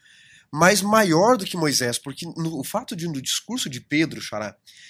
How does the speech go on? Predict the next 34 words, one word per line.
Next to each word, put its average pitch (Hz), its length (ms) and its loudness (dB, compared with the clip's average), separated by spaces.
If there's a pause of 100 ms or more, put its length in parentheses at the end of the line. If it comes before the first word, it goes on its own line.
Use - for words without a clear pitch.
(240)
ele 151 240 2
colocar 156 500 -2
aqui 139 180 -6
todos 226 480 -4
os 190 120 -2
profetas, 131 920 -2
não 107 140 -6
é? 165 200 0 (140)
Lógico, 131 380 -2
Moisés 127 380 0
já 127 80 -8
tá - 120 -10
ali, 123 200 -6
depois 143 300 -4
ele 131 100 -4
usa 139 220 -2
até 151 300 0 (300)
com 143 220 -2
Samuel 139 800 2
e - 20 -4
todos 170 640 0
que - 120 -6
falaram, 147 520 0
anunciaram, 143 760 4
não 120 80 -2
é? 151 100 2 (360)
Depois 135 380 -4
dele, 147 260 -2
em 135 40 -4
outros 131 240 -6
dias, 156 140 -4
ele 156 120 -8
faz 175 200 2
uma, 190 160 -4